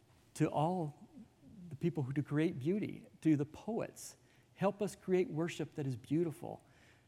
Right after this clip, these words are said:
To the writers, to the visual artists, the painters, the photographers, the flower arrangers,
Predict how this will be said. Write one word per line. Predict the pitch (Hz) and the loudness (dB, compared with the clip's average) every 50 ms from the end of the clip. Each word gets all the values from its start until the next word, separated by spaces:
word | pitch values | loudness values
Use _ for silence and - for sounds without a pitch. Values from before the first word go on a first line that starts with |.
| _ - | _ -4
To | - 156 | 2 2
the | 160 160 | 4 4
writers, | 131 135 160 170 180 180 160 135 113 104 - | 4 2 2 2 2 2 0 0 -2 -4 -4
to | - - 170 | -2 0 2
the | 165 151 | 2 4
visual | 131 160 202 208 175 196 170 165 | 8 8 8 8 6 2 0 0
artists, | 151 131 123 117 101 107 107 107 - | 0 -2 -2 -2 -4 -6 -8 -10 -8
the | - 131 | -8 -8
painters, | - - - 180 202 196 180 147 127 123 127 | -6 -2 0 0 2 2 2 0 0 0 -2
the | - 160 | -2 -4
photographers, | 135 - 156 - - 151 185 190 185 185 160 - - 120 117 110 - | -4 -4 -6 -10 -10 -8 -6 -6 -6 -6 -8 -8 -8 -8 -8 -10 -10
the | - 139 | -12 -10
flower | - - 185 185 220 220 202 185 156 | -8 -6 -2 0 2 2 4 4 4
arrangers, | 139 135 117 110 110 110 117 113 113 113 - - | 2 2 2 0 -2 -4 -6 -8 -10 -10 -12 -16